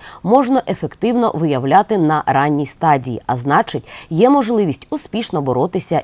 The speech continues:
із захворюванням. При своєчасному виявленні рак молочної залози вдається вилікувати у дев'яносто відсотків жінок.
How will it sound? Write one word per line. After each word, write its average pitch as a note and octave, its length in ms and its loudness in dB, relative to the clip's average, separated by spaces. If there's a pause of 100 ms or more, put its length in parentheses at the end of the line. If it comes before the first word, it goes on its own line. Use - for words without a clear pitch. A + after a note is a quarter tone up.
із E3 140 0
захворюванням. A#2 840 -4 (340)
При E4 160 4
своєчасному F#3+ 800 0
виявленні D#3 640 0 (200)
рак A#3+ 240 4
молочної G3+ 500 2
залози E3+ 520 0
вдається D3+ 520 -2
вилікувати A3+ 680 0 (200)
у D#4+ 140 2
дев'яносто E3 680 0 (100)
відсотків C#3+ 580 -4 (100)
жінок. C3 480 -2